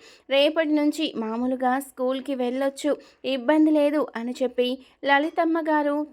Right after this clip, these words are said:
తన దగ్గర ఉన్న డబ్బులు తీసి అక్కడ గుడిలో పిల్ల పేరు మీద పది మందికి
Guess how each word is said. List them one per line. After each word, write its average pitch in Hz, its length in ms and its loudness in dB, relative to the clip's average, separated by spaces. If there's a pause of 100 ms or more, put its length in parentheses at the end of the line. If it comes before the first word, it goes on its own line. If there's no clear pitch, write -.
తన 269 100 -2
దగ్గర 247 400 -4
ఉన్న 269 300 -2 (100)
డబ్బులు 214 380 -2
తీసి 254 460 -6 (260)
అక్కడ 294 480 0
గుడిలో 277 420 2
పిల్ల 220 400 -4
పేరు 254 300 2
మీద 254 240 -2 (140)
పది 233 460 -2
మందికి 240 500 -4